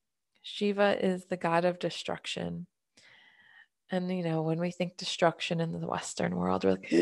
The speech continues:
<gasps> "No, that's bad." <laughs> But destruction, death, it's beautiful. And, you know, the destruction of the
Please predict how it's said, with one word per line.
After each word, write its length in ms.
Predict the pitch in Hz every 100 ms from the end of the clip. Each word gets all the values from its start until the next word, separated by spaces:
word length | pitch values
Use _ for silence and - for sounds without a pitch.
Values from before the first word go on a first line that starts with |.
| 339 - -
<gasps> 160 | _ -
"No, 460 | 285 339 330 302 - _ _ _
that's 200 | 214 220
bad." 600 | - 320 359 370 370 370 -
<laughs> 340 | 196 - - - _ _ - - - - - - - -
But 200 | 208 -
destruction, 1120 | 208 - - 202 202 - 202 180 170 170 180 _ _ _ _ -
death, 580 | 190 185 170 - - - - _ _ _ _ _ _ _ _ _ _ _ _ _ - -
it's 120 | -
beautiful. 720 | 202 214 208 - - - - _ _ _ _ _ _ - - - - - - - _ -
And, 720 | 185 185 185 180 175 180 - - _ -
you 120 | 196
know, 240 | 180 185
the 100 | 196
destruction 720 | 185 196 - 208 196 - 208 202
of 280 | 202 190 185
the 200 | 185 -